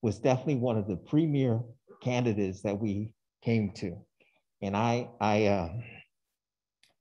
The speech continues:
also just wanna say that over the, I you should think I should be used to folks speaking, but, but <laughs> also just wanna say that over the last,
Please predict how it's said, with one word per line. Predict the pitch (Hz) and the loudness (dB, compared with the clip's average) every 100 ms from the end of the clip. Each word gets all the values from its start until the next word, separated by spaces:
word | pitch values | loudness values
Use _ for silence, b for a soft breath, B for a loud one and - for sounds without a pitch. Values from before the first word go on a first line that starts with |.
| _ | _
also | - 151 - | 2 4 6
just | 156 147 | 2 2
wanna | 165 143 | 2 2
say | 113 113 104 110 - _ _ _ - | 2 2 2 0 -6 _ _ _ -2
that | 113 117 - | 0 0 2
over | 147 143 | 4 4
the, | 135 127 110 113 - - _ _ _ _ _ _ _ _ _ _ _ _ _ _ _ _ _ _ - | 4 4 4 2 -4 -14 _ _ _ _ _ _ _ _ _ _ _ _ _ _ _ _ _ _ -8
I | 135 156 | -4 -4
you | 151 165 | -4 -6
should | - - | -10 -10
think | - 165 | -6 -4
I | 107 101 | -2 -4
should | 95 104 | -4 -6
be | 101 | -4
used | 123 175 | -4 -6
to | 90 87 - _ - | -10 -12 -16 _ -6
folks | 98 - | -4 -6
speaking, | - 95 90 - _ _ _ _ | -8 -8 -10 -16 _ _ _ _
but, | 143 | 2
but | 139 143 | 4 6
<laughs> | 127 101 - 131 131 - - - - - - - _ | 4 4 4 4 4 0 -12 -16 -18 -20 -20 -20 _
also | 156 196 208 | 6 10 10
just | 175 165 | 10 8
wanna | 190 170 165 165 | 8 10 8 6
say | - 139 127 143 | 6 8 6 6
that | 139 156 | 6 8
over | 196 | 8
the | 185 160 | 8 8
last, | 156 156 143 - | 8 6 2 -2